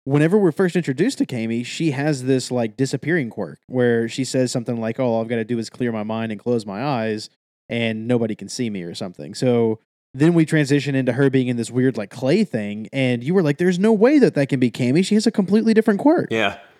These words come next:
Speaker 2: It was weird, and I don't know if Toga's ingestion quirk thing lets her use other people's quirks, so maybe she replaced Cammy sometime after that, but that wouldn't make sense of how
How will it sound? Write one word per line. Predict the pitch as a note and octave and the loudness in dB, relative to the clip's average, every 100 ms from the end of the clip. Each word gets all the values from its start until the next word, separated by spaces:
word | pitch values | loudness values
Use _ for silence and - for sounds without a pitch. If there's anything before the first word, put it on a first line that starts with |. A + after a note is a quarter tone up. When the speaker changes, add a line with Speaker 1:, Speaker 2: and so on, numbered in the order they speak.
| _ _ - - - _ | _ _ -20 -20 -20 _
Speaker 2:
It | - | -2
was | F#3 E3 | 0 0
weird, | G3 D#3 G#2+ | 0 2 0
and | - B2+ | -2 -2
I | D#3 | -2
don't | G3+ | -2
know | D#3+ F3 | -2 0
if | E3 - | 0 -2
Toga's | D#3 D#3 D3+ D3 C#3+ C3 - - - | -2 -2 0 0 -2 -4 -6 -10 -12
ingestion | - B2+ A#2 C3+ - C3+ C3 B2 | -8 -6 -2 -4 -4 -4 -4 -6
quirk | - C3 B2 - | -4 -4 -4 -6
thing | B2+ B2+ B2 G#2 | -4 -4 -4 -4
lets | A#2 - - | -6 -6 -6
her | C3 B2 A#2+ A#2+ A#2 _ _ _ _ - | -6 -4 -6 -8 -12 _ _ _ _ -14
use | G#2+ B2 B2 | -6 -4 -4
other | A#2 | -4
people's | A#2+ C3 C3 C3+ | -4 -6 -6 -8
quirks, | - C#3 C#3+ C#3+ | -6 -6 -6 -6
so | - | -6
maybe | G2+ A2 A#2 | -4 -4 -4
she | B2 C3 | -6 -4
replaced | B2 - A#2 A2+ - | -6 -4 -6 -6 -8
Cammy | B2 A#2+ A#2 | -8 -6 -6
sometime | A2+ A#2 A#2 B2 A#2 A2+ | -8 -8 -8 -8 -8 -8
after | G#2+ B2 D3 | -10 -12 -10
that, | D3 D3 | -8 -8
but | - | -6
that | D3 | -6
wouldn't | E3 D3+ | -6 -4
make | E3 D3 | -6 -4
sense | - D3 D3 - | -4 -4 -4 -8
of | A2+ A2 | -10 -10
how | A#2+ A#2+ B2 A#2 | -8 -6 -6 -6